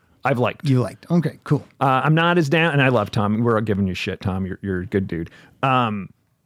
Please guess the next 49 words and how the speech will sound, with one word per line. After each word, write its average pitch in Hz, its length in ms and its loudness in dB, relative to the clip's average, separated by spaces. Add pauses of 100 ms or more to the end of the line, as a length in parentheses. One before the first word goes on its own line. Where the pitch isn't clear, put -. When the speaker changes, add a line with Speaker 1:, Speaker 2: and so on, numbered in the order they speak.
(160)
Speaker 1:
yeah, 262 120 0
I'm 349 60 -2
not 339 140 0
down 330 200 0
on 294 100 2
that, 175 100 0
Tom. 170 120 2
I 175 100 2
feel 247 160 2
like 226 140 2
maybe 190 480 2 (260)
if 151 120 0
you're 170 100 0
gonna 156 140 2
go 151 540 2 (640)
with 127 120 0
a 135 40 2
concept 139 500 0
like 131 160 2
this, 131 220 0
maybe 123 220 2
don't 120 140 0
go 120 120 2
minimalist 120 720 0 (120)
and 110 140 0
go 98 460 0 (600)
Speaker 2:
Mm-hmm. 147 300 2
Speaker 1:
real. 113 300 2 (240)
That 131 120 0
Speaker 2:
Yeah. - 20 2
Speaker 1:
would 127 140 2
be 131 80 2
my 117 180 4
only 113 420 2 (720)
Speaker 2:
I 170 160 -6
just 214 180 -8
like 190 140 -2
this 170 180 -2
album 170 240 2
cover. 107 220 -4
I, 127 200 0
it 143 60 4
always 156 280 4
jumped 147 260 2
out 160 140 2
at 165 60 -2
me, 90 120 -4
Mechanics. - 640 -4
Speaker 1:
Yeah. 123 240 4